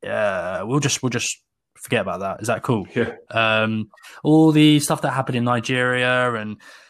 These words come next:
Speaker 1: you know, uh, it's just, it's important for people to realise that in the U K, they kinda take the position of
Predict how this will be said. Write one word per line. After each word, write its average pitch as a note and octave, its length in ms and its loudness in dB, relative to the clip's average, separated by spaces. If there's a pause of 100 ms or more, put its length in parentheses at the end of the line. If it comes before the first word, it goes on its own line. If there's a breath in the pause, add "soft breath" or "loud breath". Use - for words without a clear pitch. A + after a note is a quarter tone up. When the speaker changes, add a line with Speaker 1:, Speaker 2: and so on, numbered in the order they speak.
(140 loud breath)
Speaker 1:
you B2 80 -4
know, B2 60 -10
uh, C3 640 -4 (260)
it's E3 120 0
just, F#3+ 220 -4 (1080 soft breath)
it's C3 180 -4
important A#2+ 720 0 (160)
for - 180 -10
people A2 760 -6 (340)
to B2+ 120 -2
realise B2+ 720 4
that A#2 340 -4 (460)
in B2+ 120 -4
the B2 60 -2
U A#2+ 200 -2
K, G#2+ 480 -6 (120)
they B2 80 -4
kinda E3+ 280 0
take D#3 320 -4
the C3 80 -6
position C3 440 -4
of A2+ 140 -4